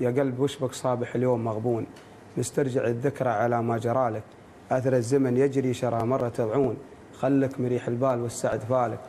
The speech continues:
فكر وهونها، ترى المشكلة تهون. وترى، وتبع طريق الحق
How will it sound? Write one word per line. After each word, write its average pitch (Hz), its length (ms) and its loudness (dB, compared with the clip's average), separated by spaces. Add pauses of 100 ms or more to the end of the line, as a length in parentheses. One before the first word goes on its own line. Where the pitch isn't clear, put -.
(260)
فكر 131 420 -2 (520)
وهونها، 120 600 2 (340)
ترى 117 180 0
المشكلة 117 480 0
تهون. 127 380 0 (380)
وترى، 123 360 0 (180)
وتبع 135 340 -2
طريق 131 320 2
الحق 123 240 -2